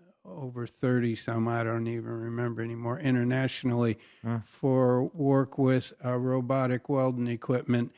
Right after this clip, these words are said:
Speaker 1: And so I stopped, uh, production welding a long time ago.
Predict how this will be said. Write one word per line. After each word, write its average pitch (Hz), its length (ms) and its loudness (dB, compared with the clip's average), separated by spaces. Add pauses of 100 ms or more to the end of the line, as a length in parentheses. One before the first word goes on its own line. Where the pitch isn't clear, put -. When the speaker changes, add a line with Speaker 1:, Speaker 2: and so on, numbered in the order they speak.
(420)
Speaker 1:
And 131 380 4
so 127 640 2
I 135 220 -2
stopped, - 680 -6 (100)
uh, 117 300 -4
production 135 800 2
welding 120 400 2
a 120 100 2
long 127 300 2
time 147 320 4
ago. 110 340 0